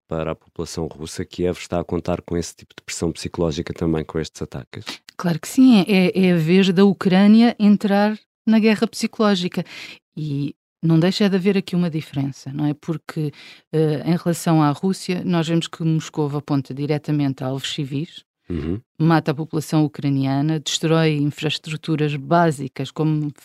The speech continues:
Speaker 2: falamos ainda no outro dia, numa história do dia,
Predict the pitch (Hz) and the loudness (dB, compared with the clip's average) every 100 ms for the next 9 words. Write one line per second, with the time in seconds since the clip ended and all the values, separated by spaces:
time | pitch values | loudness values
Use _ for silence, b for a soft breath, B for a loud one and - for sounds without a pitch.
0 | _ 156 151 151 147 160 151 165 151 139 | _ -6 0 2 2 2 2 0 0 -2
1 | 151 156 156 151 - 147 147 143 135 160 | 0 2 2 2 0 -2 -2 -4 -2 0
2 | 147 | 0